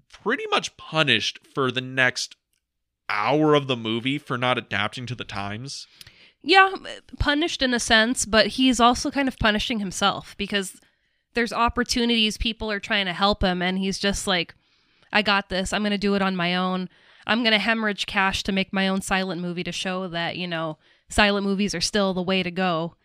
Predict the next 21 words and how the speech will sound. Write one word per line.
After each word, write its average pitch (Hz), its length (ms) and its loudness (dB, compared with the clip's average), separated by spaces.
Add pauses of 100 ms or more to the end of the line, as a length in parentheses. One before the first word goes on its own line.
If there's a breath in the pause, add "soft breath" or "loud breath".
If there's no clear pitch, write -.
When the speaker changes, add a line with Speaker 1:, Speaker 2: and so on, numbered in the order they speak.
(800)
Speaker 2:
And 208 520 6
Speaker 1:
Yikes. - 420 -4
Speaker 2:
yeah, 214 340 4
it 185 360 2
just, - 320 -4
you 202 80 2
know, 190 60 0
it 196 180 -2
bombs 226 280 -2
at 175 100 -8
the 185 60 -8
box 285 300 -4
office. - 520 -10 (360)
Speaker 1:
Yeah, 175 560 -2
and 170 160 -6
it's, - 300 -10 (640 soft breath)
and 180 240 -10
that's 226 340 -4
a 208 100 -4
thing 170 360 -8
that's - 480 -4